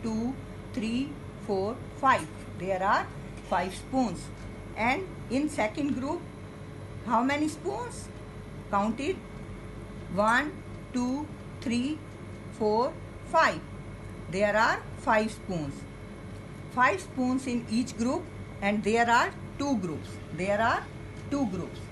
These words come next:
So count it, how many spoons are there? One, two, three, four, five, six, seven, eight, nine, ten. There are ten spoons. So five in each group and five in other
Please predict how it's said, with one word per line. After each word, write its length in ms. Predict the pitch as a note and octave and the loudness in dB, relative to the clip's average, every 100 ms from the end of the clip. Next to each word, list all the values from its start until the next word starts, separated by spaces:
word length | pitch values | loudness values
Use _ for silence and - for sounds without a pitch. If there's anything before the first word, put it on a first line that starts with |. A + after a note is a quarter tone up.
| - - - - | -10 -10 -10 -4
So 120 | A3 | -2
count 360 | G#3+ G3 A#3 C#4 | 0 2 2 0
it, 220 | E4 F#4 | -2 -2
how 220 | - G3 | 4 4
many 240 | A#3 B3+ C4+ | 6 4 2
spoons 420 | - C4 C#4 C#4 | -2 -2 0 2
are 160 | C#4 | 0
there? 320 | B3+ C#4 D#4+ G#4 - - - - | 0 2 2 2 -8 -12 -12 -6
One, 380 | F#3 G3+ A3 C#4 G4 - - | 0 2 2 0 -4 -8 -6
two, 380 | B3 A#3 A#3+ D4+ - - - | -2 0 0 -2 -6 -6 -2
three, 340 | A3+ A#3+ D#4 - - - | 0 0 -2 -4 -8 -2
four, 340 | A3+ G#3+ A#3 D4 - - - | 2 4 4 0 -6 -8 2
five, 340 | G#3 G#3 A3+ - - - - | 4 4 2 -4 -10 -10 -6
six, 520 | - A#3+ F4 - - - | -2 0 0 -6 -10 -10
seven, 580 | - G#3+ G3 G3 A3+ B3+ - | -2 2 2 2 0 -2 -4
eight, 320 | F#3 G#3 C4+ - - - | -2 0 0 -4 -10 -6
nine, 380 | F3+ E3 E3+ F3+ - | -2 -2 -2 -4 0
ten. 260 | C4 A#3+ - D3 | 2 2 -2 -4
There 260 | D#3 D#3+ | 0 2
are 300 | E3+ G#3+ F4+ - - - - | 4 4 2 -2 -10 -10 0
ten 240 | C4 D#4+ E4+ | 2 4 0
spoons. 480 | - A#3 F#3+ D#3 C3+ - - | -2 0 0 0 -6 -8 0
So 260 | A#3+ D#4+ F#4+ - - - | 2 4 0 -10 -10 2
five 360 | A3 A3 B3+ | 4 4 2
in 180 | B3+ A#3 - | 0 0 0
each 380 | G#3 B3+ C4+ - - - - | 0 0 0 -8 -10 -10 -4
group 220 | F#3+ E4 G4 - - - | 0 0 -2 -8 -8 0
and 160 | G3+ | 0
five 380 | G#3+ G3 A3 C4 | 2 4 4 2
in 100 | A#3+ | 0
other 320 | A3+ F#3 G#3 | 0 2 2